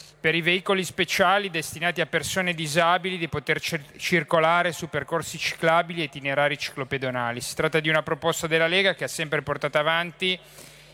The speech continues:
bene, anche se non sufficienti, le semplificazioni procedurali in materia di opere pubbliche e in particolare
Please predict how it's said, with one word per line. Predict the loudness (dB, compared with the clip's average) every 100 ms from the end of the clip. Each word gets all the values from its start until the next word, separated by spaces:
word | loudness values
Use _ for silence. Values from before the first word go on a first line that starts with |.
| -20 -18
bene, | 0 2 4 2 0
anche | 0 -2 -6
se | -4 -2
non | -2 -2
sufficienti, | -4 -8 -6 -2 2 2 0 -4 -2 -2 -4 -14 -6
le | -2
semplificazioni | 0 -2 -2 -4 -2 0 0 0 0 0
procedurali | -4 -4 0 2 4 4 0
in | -6
materia | -4 -2 -2 -2
di | -2
opere | -2 -2 -2
pubbliche | -4 -10 -8 -10 -8 -8 -10 -18 -20 -20 -4
e | -2
in | 0
particolare | 0 0 0 4 4 6 4 2 -2 -6